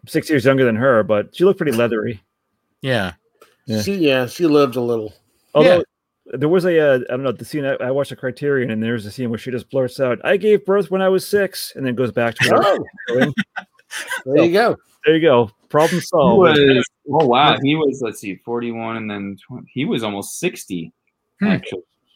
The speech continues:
Speaker 4: Eighteen eighty-two, right? So what is that, eighteen and forty-one?
Speaker 1: Uh, eighteen and forty-one.
Speaker 4: Sixty-nine?
Speaker 1: Sixty-nine? He was that old?
Speaker 4: No,
Speaker 3: No.
Speaker 4: eighteen and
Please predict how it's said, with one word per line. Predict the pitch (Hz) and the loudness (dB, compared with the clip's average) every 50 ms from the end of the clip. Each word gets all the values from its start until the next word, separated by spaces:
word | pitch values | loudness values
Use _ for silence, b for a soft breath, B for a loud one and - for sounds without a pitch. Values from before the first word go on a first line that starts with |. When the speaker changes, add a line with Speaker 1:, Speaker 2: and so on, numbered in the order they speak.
| _ _ _ _ _ - 113 | _ _ _ _ _ -4 -2
Speaker 4:
Eighteen | 120 123 123 139 139 135 | -2 0 0 0 0 2
eighty-two, | 135 131 120 117 - - - 156 151 123 - - 120 110 | 2 2 2 0 0 -2 -2 0 0 0 -2 -2 -4 -2
right? | 101 101 101 110 139 151 - - _ _ | -2 0 0 0 0 -2 -4 -8 _ _
So | - - 117 110 107 107 107 104 104 | -14 -6 -4 -2 -2 0 0 0 0
what | 107 113 113 | -2 -2 -4
is | 110 104 | -6 -6
that, | 104 98 95 - | -6 -6 -6 -6
eighteen | 98 104 101 - - - 113 110 110 110 110 107 | -6 -8 -8 -8 -10 -12 -10 -8 -8 -8 -8 -8
and | 101 98 98 95 | -8 -8 -10 -10
forty-one? | - 107 104 104 98 101 95 98 98 101 110 123 135 143 - _ _ _ _ _ _ _ _ _ _ _ _ _ _ _ _ _ _ _ _ _ _ _ _ _ _ _ _ _ - - | -8 -8 -6 -6 -6 -6 -6 -6 -6 -6 -4 -4 -6 -6 -8 _ _ _ _ _ _ _ _ _ _ _ _ _ _ _ _ _ _ _ _ _ _ _ _ _ _ _ _ _ -14 -8
Speaker 1:
Uh, | 123 127 131 127 117 | -6 -4 -2 -2 -4
eighteen | - - - 156 151 | -4 -6 -8 -8 -6
and | 143 104 | -4 0
forty-one. | - 156 151 147 151 160 - _ | 0 2 2 0 -2 -4 -8 _
Speaker 4:
Sixty-nine? | 120 - - - 120 113 107 104 107 110 120 139 165 175 - _ _ _ _ _ _ _ | -20 -18 -8 -4 -2 0 2 2 2 4 4 2 2 0 -2 _ _ _ _ _ _ _
Speaker 1:
Sixty-nine? | - 208 214 - 139 110 107 104 151 254 349 311 | -8 -8 -6 -4 -4 -4 -4 -4 -4 -4 -4 -6
He | 220 - 170 | -6 -6 -6
was | 127 104 | -4 0
that | 131 175 - | -2 -2 0
old? | 147 220 302 320 - - _ _ _ - | 0 -2 -2 -4 -6 -10 _ _ _ -2
Speaker 4:
No, | 127 131 127 113 120 | 0 2 2 4 4
Speaker 3:
No. | |
Speaker 4:
eighteen | 131 139 139 135 - 139 123 | 4 4 4 4 2 2 2
and | 117 | 0